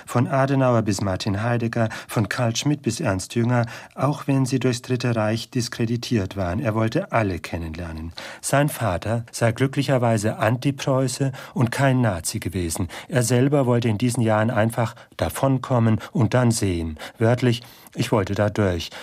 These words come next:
Marionettenspieler bei der Hitlerjugend, Kantinenwirt im Arbeitsdienst, Schütze Asch an der Ostfront, am Ende Leutnant. Und dann schiebt er noch den schönen Satz nach, „Eigentlich war ich immer Deserteur, wenn auch nicht richtig.“ Sein Spiegel war zunächst eine unverzichtbar kritische,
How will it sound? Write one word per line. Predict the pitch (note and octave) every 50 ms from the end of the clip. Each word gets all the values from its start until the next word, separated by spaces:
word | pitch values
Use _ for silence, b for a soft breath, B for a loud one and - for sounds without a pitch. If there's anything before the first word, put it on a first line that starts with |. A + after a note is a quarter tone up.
| B B
Marionettenspieler | B A2 G#2 G#2 G#2 G#2 A#2+ C3+ C3+ D3+ C3 - - - - A#2 A2 A2+ G#2+ F#2+
bei | F2 E2
der | E2+ E2+
Hitlerjugend, | G#2 - - B2+ B2 A#2 A#2+ A2+ G#2 A#2+ A#2 - B B B B
Kantinenwirt | - C3 A#2+ G#2+ - - D#3 D3+ D3 C#3 C3+ B2 B2+ A#2+ A2
im | G2+ G2 A#2+
Arbeitsdienst, | A#2 A2 A#2 B2 A#2+ A2+ A#2 - - A2+ G#2+ G2+ - - B B B
Schütze | B - - F3 E3+ - - -
Asch | C3+ B2 A#2+ A2+ A2+ A#2 -
an | D3+ A2 F#2+
der | F#2+ G#2+
Ostfront, | C#3 A#2 - - - - B2 A2+ G#2+ G#2+ - B B
am | B - A#2+ A#2
Ende | A2 G2 G2 A2+
Leutnant. | A#2 A#2 F#2+ E2+ - - F2+ D#2+ D#2 D#2 - - _ _ _ _ _ _ B B B B B
Und | B A2+ -
dann | A#2 A#2+
schiebt | A#2 - C3+ A#2 -
er | B2+
noch | A#2+ A2 G#2
den | - A#2 G#2
schönen | - - A#2 G#2+ G#2
Satz | G2 G#2+ G2+ G2+ -
nach, | - G#2+ G#2 G#2+ - - B B B B B
„Eigentlich | - A#2+ C#3 D3 D3 D3 C3 A#2+ B2 A#2+ A2+ - B B B
war | B A#2+ G#2 G2+
ich | F#2+ - - A3+
immer | C3 A#2+ A#2 A2 G2
Deserteur, | F#2+ G2 F2 G2 F#2 F2+ - - A2+ G#2+ G2 G2+ A2+ A#2+ A#2+
wenn | - C#3 G#2
auch | F#2+ F#2 F2
nicht | A2 G2+ - -
richtig.“ | G#2 G2 - - - F2 D#2 - - - _ _ _ B B B B B B B B
Sein | B - - C#3 D3
Spiegel | C#3+ - - C#3 C3 A#2+ B2+ A2+
war | A2 A2
zunächst | - - - A2+ G#2+ G#2+ G#2 - -
eine | A2+ G2+ A2
unverzichtbar | - F3+ C#3+ D#3+ D#3 - A#2+ A2+ - - A#2+ A#2 - - G2 F2+
kritische, | - - B2 A#2+ A#2+ B2+ A#2 - - A#2